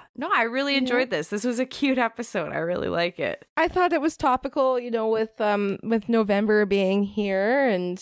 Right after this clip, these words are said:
Speaker 1: Yeah.
Speaker 2: you know, we did the Samhain feature last year for our, you know, end of October, beginning of November episodes. So
Speaker 1: Yeah.
Speaker 2: figured I would, uh, keep with that tradition, but maybe not do it quite so.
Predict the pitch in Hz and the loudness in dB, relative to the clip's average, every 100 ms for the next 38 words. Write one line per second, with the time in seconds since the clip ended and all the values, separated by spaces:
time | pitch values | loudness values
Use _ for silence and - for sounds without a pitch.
0 | - 240 285 160 - 220 202 190 196 220 | -8 -2 0 0 -4 -2 0 2 2 0
1 | 269 262 247 - 240 226 240 226 233 233 | 0 0 -2 -4 0 2 2 2 0 -2
2 | 220 214 202 196 202 - - _ _ - | 0 0 0 2 0 -2 -8 _ _ -2
3 | 220 208 240 - 196 170 196 - 202 180 | 2 2 0 -4 0 0 0 0 2 2
4 | 170 165 - - 180 185 170 170 160 190 | 2 -2 -6 -6 0 2 2 2 2 -2
5 | 208 - - 180 165 156 170 175 170 165 | -6 -10 -4 0 0 0 -2 0 0 0
6 | 165 - 175 165 165 165 165 156 160 160 | -2 0 0 0 0 0 0 0 0 0
7 | 156 156 151 175 - 151 160 - - 165 | 0 0 0 -2 0 0 0 -2 -2 -2
8 | 160 - 190 - _ _ - 302 277 285 | -2 -2 -4 -4 _ _ 0 0 2 2
9 | 285 - 214 214 214 208 196 190 185 190 | 2 2 2 2 2 2 4 4 4 2
10 | 226 _ - 269 - 254 233 233 233 202 | -2 _ -2 -2 0 -2 0 0 0 0
11 | 202 220 220 190 190 190 185 185 170 156 | 0 2 2 2 2 2 2 2 0 0
12 | 170 - - - 190 160 - - 180 156 | 0 -2 -6 -4 0 0 -2 -8 -2 2
13 | 151 147 | 2 0